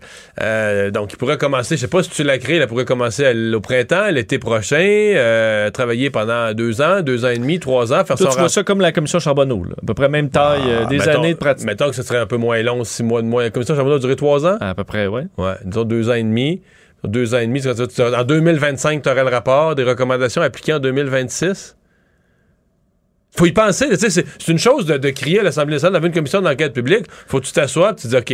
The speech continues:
Speaker 1: on dépense, euh, quarante millions, tout deux ans et demi. » Euh, dans les rapports, mettons, qu'on, si on commence mi-deux mille vingt-deux, ça veut dire qu'on a le
Speaker 2: Ouais.
Speaker 1: rapport, mettons, en fin deux mille vingt-quatre, début deux mille vingt-cinq.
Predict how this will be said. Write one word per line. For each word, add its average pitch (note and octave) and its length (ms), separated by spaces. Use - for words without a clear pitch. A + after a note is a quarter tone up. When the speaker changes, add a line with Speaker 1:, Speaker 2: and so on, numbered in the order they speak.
Speaker 1:
on F2+ 120
dépense, B2 440
euh, A2 120
quarante B2+ 340
millions, B2 600
tout A2 140
deux B2+ 260
ans C3+ 60
et B2+ 80
demi. » C#3 560
Euh, F#2+ 260
dans G#2 60
les A2 100
rapports, A2+ 280
mettons, A2+ 240
qu'on, A#2 160
si - 120
on C3 80
commence C3 440
mi-deux C#3 380
mille C#3 160
vingt-deux, B2 500
ça B2 100
veut A2+ 60
dire B2 160
qu'on A#2 240
a B2+ 60
le - 20
Speaker 2:
Ouais. B2+ 60
Speaker 1:
rapport, B2 320
mettons, B2+ 360
en A#2 60
fin D#3+ 220
deux C#3 160
mille C#3 160
vingt-quatre, C3 640
début C3+ 200
deux C3+ 140
mille C3+ 160
vingt-cinq. C#3 720